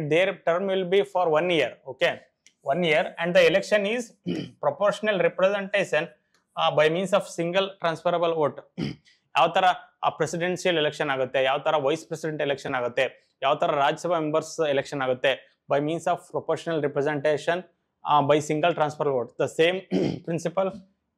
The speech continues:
<clears throat> is also applied to these committees. Okay. <clears throat> Uh, the chairman of the, uh, committee is appointed by the speaker, but, uh, ಇಲ್ಲೇನಪ್ಪ ಅಂತ ಹೇಳಿದ್ರೆ, uh, the, the, the chairman is appointed among the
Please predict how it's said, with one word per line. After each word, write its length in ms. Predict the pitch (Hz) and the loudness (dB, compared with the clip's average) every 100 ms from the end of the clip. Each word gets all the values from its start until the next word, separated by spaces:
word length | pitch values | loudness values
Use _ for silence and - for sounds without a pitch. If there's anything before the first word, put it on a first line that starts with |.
| - | -2
<clears throat> 220 | 185 180 | 2 4
is 80 | 180 | 6
also 220 | 160 175 | 4 6
applied 280 | 185 180 170 | 4 4 2
to 100 | 196 240 - | 2 -2 -4
these 200 | 160 147 | -6 -2
committees. 380 | 165 147 117 - - _ _ _ _ _ _ _ _ _ _ - | -2 0 -4 -8 -20 _ _ _ _ _ _ _ _ _ _ -4
Okay. 240 | 147 170 | 2 2
<clears throat> 680 | 135 - - 180 165 - - _ _ _ _ _ 175 | 2 -4 -4 0 0 0 -6 _ _ _ _ _ 2
Uh, 260 | 175 175 | 2 4
the 60 | 175 | 2
chairman 420 | 175 190 196 226 | 4 4 6 4
of 360 | 196 160 175 190 - - 165 | 2 2 4 4 0 -14 -2
the, 240 | 165 170 165 - _ _ - | 4 4 4 -4 _ _ -2
uh, 340 | 151 151 147 - | 4 4 4 2
committee 400 | 190 208 190 175 175 _ 180 | 0 4 2 2 -6 _ -2
is 60 | 185 | 0
appointed 640 | 165 - 156 175 196 202 185 | -2 -2 0 2 2 2 2
by 120 | 185 185 | 2 4
the 120 | 185 | 2
speaker, 600 | 185 - 170 170 147 190 - _ - 151 | 0 -2 -2 4 4 4 -2 _ -8 2
but, 160 | - | 2
uh, 300 | 254 139 - | 4 2 2
ಇಲ್ಲೇನಪ್ಪ 520 | 170 220 214 190 175 | 0 2 4 2 2
ಅಂತ 160 | 170 147 | 0 2
ಹೇಳಿದ್ರೆ, 420 | 151 180 208 - - 156 | 0 2 2 -2 0 6
uh, 640 | 156 156 156 - 165 165 | 8 6 2 -6 -8 4
the, 460 | 170 160 - 170 156 | 6 6 4 -4 0
the, 360 | 175 165 165 | 0 0 0
the 80 | 160 - | 0 2
chairman 360 | 180 180 226 226 | 0 2 0 0
is 120 | 185 | 2
appointed 400 | 151 185 185 202 | 2 2 0 -2
among 580 | 190 - 165 160 185 190 | -4 -10 -6 0 0 2
the 100 | 214 | 2